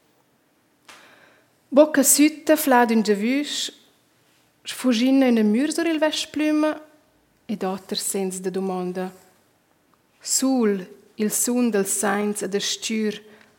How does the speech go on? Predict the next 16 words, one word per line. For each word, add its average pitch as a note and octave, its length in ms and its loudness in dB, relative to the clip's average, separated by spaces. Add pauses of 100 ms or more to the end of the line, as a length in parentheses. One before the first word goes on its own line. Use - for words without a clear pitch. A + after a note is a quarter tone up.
(520)
batta G3+ 380 0
las F3+ 260 -4
trais. F#3 580 -8 (3000)
In C#4 120 8
ün C#4 200 10
verer C4+ 340 8
e B3+ 80 4
nu A#3 140 4
verer A#3+ 460 2
müda A#3+ 320 2
la A#3+ 200 4
lüna B3 380 0 (440)
Da G#3+ 80 -2
sul B3+ 540 -4
a G#3+ 100 -4
cler G#3+ 540 -2